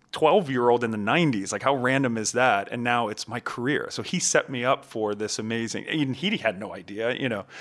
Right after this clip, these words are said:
but he gave me really sage advice. He, you know, when I, when I first started the blog,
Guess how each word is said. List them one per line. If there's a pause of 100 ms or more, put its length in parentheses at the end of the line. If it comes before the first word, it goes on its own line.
(260)
but
he
gave
me
really
sage
advice.
He,
you
know,
when
I,
when
I
first
started
the
blog,